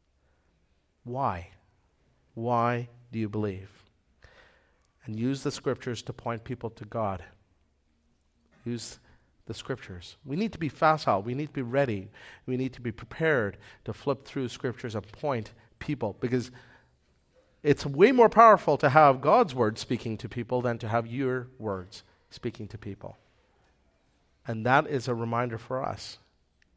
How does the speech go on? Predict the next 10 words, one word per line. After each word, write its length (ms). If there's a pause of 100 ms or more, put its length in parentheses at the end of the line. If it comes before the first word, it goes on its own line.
that 100
we 140
need 200
to 80
be 120
ready 400 (680)
to 100
speak, 480 (600)
ready 340
to 480